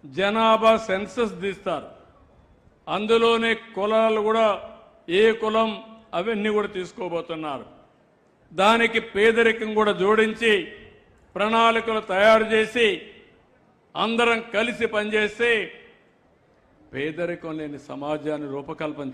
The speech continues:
చేయగలిగితే అదే బ్రహ్మాండమైన సమాజం అని చెప్పి కూడా నేను మీకు తెలియజేస్తున్నా. దానికి ముందుకు పోతామని చెప్పి తెలియజేసుకుంటూ ఇప్పుడు ఇక్కడ ఉండే వాళ్ళని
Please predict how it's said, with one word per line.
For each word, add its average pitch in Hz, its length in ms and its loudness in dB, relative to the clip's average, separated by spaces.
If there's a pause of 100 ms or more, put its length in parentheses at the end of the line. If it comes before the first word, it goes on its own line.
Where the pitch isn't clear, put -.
చేయగలిగితే 151 600 -6 (1300)
అదే 127 260 -4 (140)
బ్రహ్మాండమైన 143 800 -6 (120)
సమాజం 131 480 -6
అని 127 120 -12
చెప్పి 123 180 -14
కూడా 127 200 -8
నేను 127 160 -10
మీకు 123 200 -20
తెలియజేస్తున్నా. 139 720 -6 (720)
దానికి 151 400 -2
ముందుకు 170 340 0
పోతామని 165 380 -4
చెప్పి 156 180 -12
తెలియజేసుకుంటూ 160 680 -4 (680)
ఇప్పుడు 175 280 -6
ఇక్కడ 175 220 -6
ఉండే 185 240 0
వాళ్ళని 180 360 0